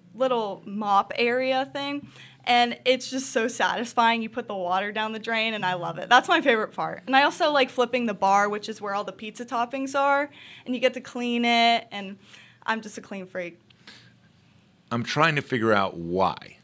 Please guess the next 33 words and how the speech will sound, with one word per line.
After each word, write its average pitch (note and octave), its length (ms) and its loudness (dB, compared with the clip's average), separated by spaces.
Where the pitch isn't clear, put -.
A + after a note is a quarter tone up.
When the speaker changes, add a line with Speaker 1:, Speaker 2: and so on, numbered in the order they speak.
Speaker 2:
Like, G2 240 -2
Speaker 1:
Why? G#2 160 2
Speaker 2:
why B2 40 2
people A#2 420 -2
are G2+ 240 4
the G2+ 120 0
way G2+ 200 2
they A2+ 160 2
are. B2 360 2
Speaker 1:
<laughs> B3 600 -6
I D#4 280 0
do C#4+ 300 -4
it C4+ 180 0
because A#3 480 -6
it G#3+ 100 -12
makes A3 300 -14
me G#3 240 -10
feel G#3 340 -6
accomplished, G3 800 -6
so G3+ 120 -4
I F#3+ 120 0
can G#3+ 160 -8
get G3+ 240 -2
scheduled A3+ 540 2
more, A3 440 4
you G#3+ 140 -2
know, G3+ 220 4
have G#3+ 200 2
more G#3+ 220 0
responsibilities G3+ 1000 -2
as G3 200 -8
well, F#3+ 340 4
and F#3 160 -4